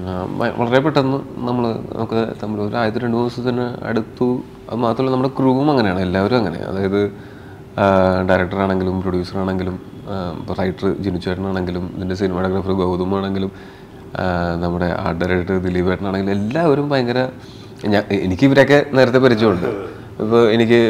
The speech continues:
പ്രമോദനെ നേരത്തെ പരിചയമുണ്ട്, വിനീതേട്ടനെയും അതുപോലെ രാഹുലിനെയും ഞാൻ ഇവിടെ വന്നിട്ടേ പരിചയമുണ്ട്. പക്ഷേ അങ്ങനെ ഒരു, ഒരു, ഒരു റീസെൻ്റ്ലി പരിചയപ്പെട്ട പോലെ പോലും തോന്നില്ല. നമുക്ക് പെട്ടെന്ന് നമ്മൾ അടുപ്പം ആയി. ആ, പ്രത്യേകിച്ച് സീനുകൾ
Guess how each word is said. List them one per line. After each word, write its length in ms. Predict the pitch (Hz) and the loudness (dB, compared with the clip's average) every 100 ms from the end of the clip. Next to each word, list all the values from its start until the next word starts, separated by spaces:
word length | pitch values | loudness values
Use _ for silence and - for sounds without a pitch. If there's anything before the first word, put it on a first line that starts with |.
| 101 | 2
പ്രമോദനെ 400 | 110 104 104 113 | 2 4 4 4
നേരത്തെ 200 | 117 98 92 | 2 2 0
പരിചയമുണ്ട്, 380 | 85 82 - 80 90 | -2 -6 -8 -8 -2
വിനീതേട്ടനെയും 640 | 92 98 104 117 131 151 165 - 131 | 0 2 4 4 4 2 2 -4 -2
അതുപോലെ 320 | 127 127 131 127 - - - - | -2 2 2 0 -6 -18 -12 2
രാഹുലിനെയും 400 | 110 107 107 113 | 4 4 4 4
ഞാൻ 100 | 113 107 | 4 4
ഇവിടെ 140 | 104 | 2
വന്നിട്ടേ 220 | 101 92 98 | 2 0 -2
പരിചയമുണ്ട്. 360 | 90 76 - 90 | -2 -6 -8 -8
പക്ഷേ 160 | 95 110 107 | -6 -4 -2
അങ്ങനെ 180 | 107 110 123 | 0 0 0
ഒരു, 80 | 135 - - - | -2 -8 -10 -6
ഒരു, 100 | 110 113 110 | -6 -6 -4
ഒരു 120 | 120 131 - - 110 110 123 | -4 -4 -8 -16 -14 -14 0
റീസെൻ്റ്ലി 340 | 120 117 127 135 | 2 4 6 6
പരിചയപ്പെട്ട 340 | 139 131 131 127 | 6 4 4 4
പോലെ 120 | 135 139 | 4 6
പോലും 180 | 147 165 | 6 8
തോന്നില്ല. 260 | 165 135 95 90 | 8 8 4 2
നമുക്ക് 180 | 95 110 - | 0 -2 2
പെട്ടെന്ന് 340 | 117 143 147 | 4 6 8
നമ്മൾ 160 | 151 151 147 | 6 6 6
അടുപ്പം 300 | 127 139 139 139 - - - - - 113 | 6 4 2 -4 -16 -18 -20 -10 6 8
ആയി. 160 | 107 85 - - - | 10 6 -2 -10 -4
ആ, 80 | 95 - 104 | -4 -4 -2
പ്രത്യേകിച്ച് 300 | 104 123 147 151 | 6 8 10 10
സീനുകൾ 260 | 156 156 | 10 10